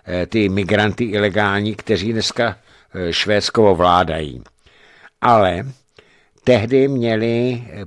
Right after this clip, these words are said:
velký problém, protože měli taky dvoukomorom-, komorový, mm, parlament a je to udělané ve všech státech tak, ž-, aby si ti kapři nevypustili rybník,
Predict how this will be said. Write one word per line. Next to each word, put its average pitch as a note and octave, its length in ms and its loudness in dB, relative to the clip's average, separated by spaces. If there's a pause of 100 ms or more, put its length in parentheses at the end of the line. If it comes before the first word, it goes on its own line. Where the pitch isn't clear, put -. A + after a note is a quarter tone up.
(140)
velký A2+ 320 0
problém, G2+ 800 0 (520)
protože G2+ 440 -2
měli B2 260 0
taky A2 300 -2
dvoukomorom-, G#2 920 0
komorový, G2+ 600 -2 (240)
mm, D#2+ 260 -12
parlament F#2 680 -2 (600)
a E2+ 460 -2 (220)
je G2 140 -2
to - 140 -2
udělané C3 480 -2
ve A2 160 2
všech - 340 -6
státech G#2 520 -2
tak, F#2+ 380 -2 (640)
ž-, F2+ 460 -4
aby A2 200 0
si C3+ 160 -4
ti B2+ 140 -8
kapři G#2+ 440 -4
nevypustili A#2+ 600 -4
rybník, E2+ 460 -4